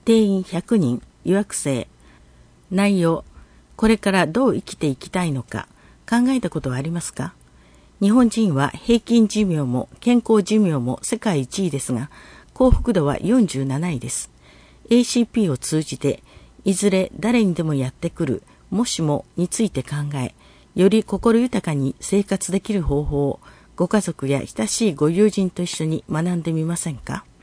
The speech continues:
講師、平塚健氏、安藤病院医師。生き方会議、ご機嫌寿命の伸ばし方。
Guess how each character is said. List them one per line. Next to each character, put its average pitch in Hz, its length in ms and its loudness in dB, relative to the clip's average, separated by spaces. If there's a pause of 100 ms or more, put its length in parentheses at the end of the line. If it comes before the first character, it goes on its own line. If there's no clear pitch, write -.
(760)
講 220 180 2
師、 - 300 -2 (180)
平 202 200 0
塚 - 240 -6
健 180 260 -4
氏、 - 260 -8 (420)
安 220 220 2
藤 220 180 0
病 196 240 0
院 127 160 -2 (160)
医 180 120 -4
師。 - 240 -8 (840)
生 196 80 -4
き 208 140 -8
方 214 260 -4
会 156 240 -4
議、 127 220 -6 (360)
ご 190 140 0
機 226 160 -2
嫌 226 220 4
寿 220 160 0
命 151 240 2
の 123 120 -4
伸 139 120 -2
ば 156 100 -8
し - 120 -10
方。 - 340 -10